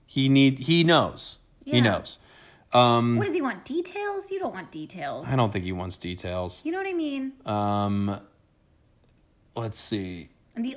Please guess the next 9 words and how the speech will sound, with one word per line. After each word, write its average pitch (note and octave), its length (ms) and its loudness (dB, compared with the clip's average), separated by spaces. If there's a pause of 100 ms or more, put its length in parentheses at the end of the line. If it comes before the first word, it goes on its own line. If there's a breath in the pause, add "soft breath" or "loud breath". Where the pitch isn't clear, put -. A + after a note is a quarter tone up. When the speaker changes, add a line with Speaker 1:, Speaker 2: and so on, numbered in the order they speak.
Speaker 2:
only E4+ 440 2
question A3+ 420 -4
that A3+ 180 -6
matters E3+ 480 -4
is, E3+ 400 -10 (1000)
did, A3+ 760 0
did A#3 280 -2
she A#3+ 240 -6
cheat? F#3 500 -8